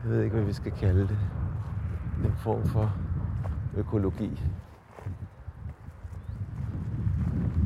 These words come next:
En form for fælles væren. Altså, hvor man kan sige, den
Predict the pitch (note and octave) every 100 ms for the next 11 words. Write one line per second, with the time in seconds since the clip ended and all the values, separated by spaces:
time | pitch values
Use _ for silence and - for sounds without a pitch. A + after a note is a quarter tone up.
0 | - - - - - - - - - -
1 | - - - - A#2+ G2 A2 G2 - G2
2 | - G#2 F#2+ F2 F#2+ F#2+ F#2 G2+ G#2+ -
3 | - - - - - - - - - -
4 | - - - - - - - - - -
5 | - - - - - - - - - -
6 | - - - - - - - - - -
7 | - - - - - G#2 A#2 G#2 G#2 G2+
8 | F#2+ G2 - G#2+ G2 G2+